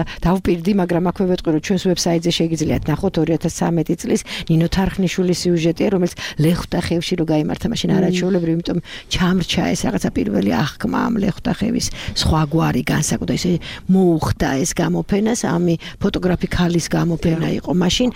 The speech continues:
Speaker 1: პოლონელი, ირანელი და ბრიტანელი ქალები
Speaker 2: დიახ.
Speaker 1: იყვნენ, ძალიან საინტერესო ექსპოზიცია. ეს შეგიძლიათ ნახოთ ჩვენს ვებსაიტზე, მოდი ხა დროს არ დავხარჯავთ ამაზე, იმიტომ რომ მე მინდა რომ გავაგრძელო საუბარი, ცოტა დრო გადამრჩა ჩემს არაჩვეულებრივ თანამოსაუბრებთან.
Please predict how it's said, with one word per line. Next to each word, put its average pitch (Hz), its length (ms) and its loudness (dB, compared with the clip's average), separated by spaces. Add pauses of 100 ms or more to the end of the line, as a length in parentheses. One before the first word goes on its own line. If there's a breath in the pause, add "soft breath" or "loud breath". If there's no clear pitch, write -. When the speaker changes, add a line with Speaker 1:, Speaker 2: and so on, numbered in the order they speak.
(160 loud breath)
Speaker 1:
პოლონელი, 156 600 2
ირანელი 156 380 2
და 202 100 0
ბრიტანელი 143 640 0
ქალები 160 420 2
Speaker 2:
დიახ. 160 80 4
Speaker 1:
იყვნენ, - 300 -2
ძალიან 156 300 0
საინტერესო 170 440 0
ექსპოზიცია. 190 540 -2 (260 loud breath)
ეს 269 160 2
შეგიძლიათ 175 360 0
ნახოთ 165 260 -4
ჩვენს 175 240 -2
ვებსაიტზე, 160 400 0
მოდი 160 220 0
ხა 160 140 0
დროს 156 200 -2
არ 151 180 2
დავხარჯავთ 147 640 -2
ამაზე, 175 480 2 (240 loud breath)
იმიტომ 233 240 -2
რომ 254 80 2
მე 226 100 2
მინდა 196 160 4
რომ 185 120 2
გავაგრძელო 170 580 2
საუბარი, 165 580 0 (200 loud breath)
ცოტა 180 360 0
დრო 170 220 2
გადამრჩა 160 440 0
ჩემს 180 280 0
არაჩვეულებრივ 185 600 0
თანამოსაუბრებთან. 185 1040 2